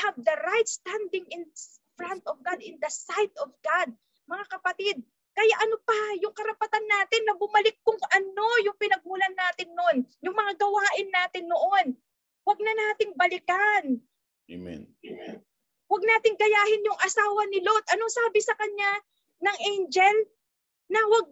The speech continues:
Speaker 1: wag kayong lumingon hanggang makarating kayo doon sa paroroonan ninyo. Ngunit siya, lumingon siya. Anong nangyari sa kanya? Posting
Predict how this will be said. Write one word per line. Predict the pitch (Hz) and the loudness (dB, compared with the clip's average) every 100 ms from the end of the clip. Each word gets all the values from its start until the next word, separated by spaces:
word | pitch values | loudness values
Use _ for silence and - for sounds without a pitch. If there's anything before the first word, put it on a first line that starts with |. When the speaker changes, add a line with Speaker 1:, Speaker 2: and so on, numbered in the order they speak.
| 269 | -4
Speaker 1:
wag | 427 359 | -2 0
kayong | 453 415 453 427 | 4 6 4 4
lumingon | 427 392 370 381 427 427 | 0 0 -2 0 2 0
hanggang | 392 403 415 427 403 _ - | -2 -4 -4 -6 -10 _ -6
makarating | 359 392 415 427 - | -2 -2 -2 -4 -4
kayo | 415 392 | -4 -2
doon | 392 392 | -4 -4
sa | 427 403 | -6 -4
paroroonan | 403 392 392 370 - 392 403 403 381 | -2 -2 -2 -4 -4 -2 0 -2 -2
ninyo. | 370 339 339 427 370 302 _ _ _ _ _ - | -6 -6 -2 2 0 -2 _ _ _ _ _ 0
Ngunit | 415 453 440 | 4 6 4
siya, | - 415 | 4 2
lumingon | 370 415 453 453 440 | 4 4 4 2 0
siya. | - 453 440 381 - _ _ _ - | 0 2 2 0 -6 _ _ _ -2
Anong | 415 466 | 0 0
nangyari | 440 440 427 415 | -2 -4 -6 -8
sa | 403 392 | -8 -8
kanya? | 392 403 - | -4 -6 -4
Posting | 440 440 - 403 | -2 -2 0 -2